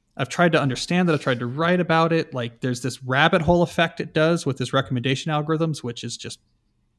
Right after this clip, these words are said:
really toxic. People really complain about it more than almost any side effect. And yet, it's not like a social media platform. It's, like, fundamental. It's a, it's a generic platform for hosting videos. The videos can be embedded in your, your site. It, so it's also at the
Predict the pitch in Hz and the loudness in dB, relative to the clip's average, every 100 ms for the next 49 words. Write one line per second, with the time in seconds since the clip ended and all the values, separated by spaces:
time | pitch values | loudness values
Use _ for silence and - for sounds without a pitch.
0 | _ 139 135 180 180 160 - - 127 - | _ -8 0 4 4 4 0 -2 -4 -4
1 | - - 202 131 135 165 160 151 135 - | -8 -6 -4 -2 0 2 2 0 -4 -6
2 | 127 - 139 135 131 123 - 131 127 127 | -8 -4 -2 0 0 -2 -6 -4 -2 0
3 | 123 120 - 131 123 120 113 - - _ | -2 -4 -6 -4 0 0 -2 -8 -20 _
4 | - - 117 113 - - - 147 160 185 | -6 0 2 0 -4 -10 0 4 6 6
5 | 170 - - - - _ _ - 165 175 | 4 -2 -20 -20 -20 _ _ -4 0 4
6 | 196 226 147 165 190 143 135 120 131 123 | 6 4 4 2 2 2 0 2 2 2
7 | 120 196 233 - 127 127 139 - - 196 | 2 0 2 2 2 2 -2 0 4 6
8 | 175 160 190 185 151 143 139 135 139 127 | 6 4 4 4 4 6 4 2 2 2
9 | 131 131 135 139 151 185 180 - 156 - | -2 -2 -2 2 4 4 4 2 2 4
10 | 156 123 131 131 - 123 170 190 175 165 | 2 2 2 0 0 2 4 6 6 6
11 | 156 135 135 151 143 143 131 127 143 135 | 4 2 0 4 4 2 0 2 2 2
12 | 127 117 - 139 127 - 185 180 160 135 | 2 -2 -2 -2 -2 0 4 4 4 0
13 | 127 - 151 135 - 156 170 143 - | -2 -2 0 0 0 -2 2 0 0